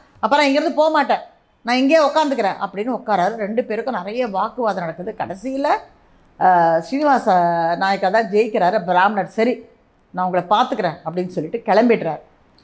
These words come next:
கிளம்புன அந்த பிராமணன், அது வந்து ஆக்சுவலா பகவானே தான். சரி, ஸ்ரீனிவாச நாயக்காக்கு தான் இப்படி இருக்கு மனசு, அவன் பொண்டாட்டி அந்த லக்ஷ்மி பாய் எப்படி இருக்கா பார்க்கலான்ட்டு லக்ஷ்மி பாய் கிட்ட வரார். அந்த அம்மா பாவம்,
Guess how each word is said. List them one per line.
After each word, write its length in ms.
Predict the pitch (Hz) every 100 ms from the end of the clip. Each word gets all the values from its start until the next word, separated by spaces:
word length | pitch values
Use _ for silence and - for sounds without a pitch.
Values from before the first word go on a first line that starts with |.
| - - _ _ -
கிளம்புன 320 | 226 320 381
அந்த 260 | 262 175
பிராமணன், 680 | 156 170 180 185 156 175 208 _ _ _
அது 240 | 156 180 226
வந்து 80 |
ஆக்சுவலா 440 | 208 180 - 247 247 -
பகவானே 500 | 165 160 220 220 196
தான். 140 | 175 156 - _ _ _ _
சரி, 340 | - 262 269
ஸ்ரீனிவாச 580 | - 302 403 392 330 277
நாயக்காக்கு 500 | 247 240 233 220 220
தான் 140 | 247
இப்படி 280 | 247 190 202
இருக்கு 240 | 196 190 185
மனசு, 640 | 175 170 - 151 151 - _ _ _
அவன் 260 | 160 185 180
பொண்டாட்டி 500 | 185 240 302 294 214
அந்த 200 | 165 170
லக்ஷ்மி 360 | 160 - 262 247
பாய் 200 | 196 175
எப்படி 220 | 175 190
இருக்கா 320 | 180 156 156
பார்க்கலான்ட்டு 720 | 160 180 180 165 139 147 240 302
லக்ஷ்மி 300 | 196 - 214
பாய் 220 | 175 156
கிட்ட 180 | - 156
வரார். 240 | 156 156 _ _ _ _ _ -
அந்த 320 | 190 262 311
அம்மா 460 | 226 202 196 180 -
பாவம், 680 | 180 165 190 233 302 285 -